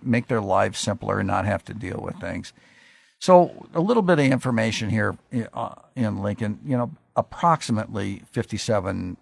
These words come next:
percent of us own a home. So, you know, the majority of people do wanna own a home, but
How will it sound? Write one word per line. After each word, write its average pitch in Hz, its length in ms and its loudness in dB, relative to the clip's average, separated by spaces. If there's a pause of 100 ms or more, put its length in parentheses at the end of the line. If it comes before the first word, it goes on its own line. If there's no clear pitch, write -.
percent 92 380 -4
of 90 100 -6
us - 180 -8 (160)
own 98 440 -2 (240)
a 98 100 -2
home. 95 260 -2
So, 110 400 0
you 131 120 -2
know, 127 120 2
the 107 100 -2
majority 120 520 0
of 98 100 -4
people 90 440 -6 (1200)
do 107 200 2
wanna 90 240 -4
own 90 180 -4
a 90 60 -4
home, 95 480 -6
but 123 320 4